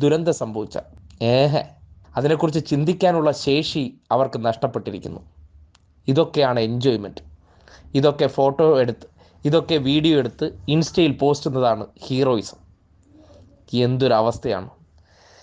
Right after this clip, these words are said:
എവിടെയാണ് ഇവർക്ക് കൃത്യമായിട്ടുള്ള ബോധവൽക്കരണം നഷ്ടപ്പെട്ടിരിക്കുന്നത്? ഇവരുടെ വീട്ടുകാരോ അല്ലെങ്കിൽ കുടുംബക്കാരോ ഒക്കെ ഈ ദൃശ്യം കാണുമ്പോൾ ഉള്ള് കത്തത്തില്ലയോ? കാര്യം,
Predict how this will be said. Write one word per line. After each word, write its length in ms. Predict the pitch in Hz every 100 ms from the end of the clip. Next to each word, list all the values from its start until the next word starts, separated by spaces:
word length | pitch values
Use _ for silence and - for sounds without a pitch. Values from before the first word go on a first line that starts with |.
| _ -
എവിടെയാണ് 460 | 147 185 190 165 156
ഇവർക്ക് 320 | 147 143 139 120 - _
കൃത്യമായിട്ടുള്ള 720 | 151 143 175 156 147 139 135 131 123
ബോധവൽക്കരണം 800 | 127 139 147 147 143 - 120 113
നഷ്ടപ്പെട്ടിരിക്കുന്നത്? 800 | 110 - 127 107 101 - 101 - - - _ _ _ _ _ - -
ഇവരുടെ 300 | 147 170 175 147
വീട്ടുകാരോ 520 | 160 165 170 160 156 -
അല്ലെങ്കിൽ 320 | 131 143 147 139
കുടുംബക്കാരോ 560 | 143 151 151 147 147 143
ഒക്കെ 120 | 135
ഈ 120 | 135 127
ദൃശ്യം 260 | 127 127 147
കാണുമ്പോൾ 420 | 135 131 127 123 117 - -
ഉള്ള് 320 | 135 151 156 123
കത്തത്തില്ലയോ? 580 | 113 127 117 95 113 - _ _ _ _ _ -
കാര്യം, 260 | 127 139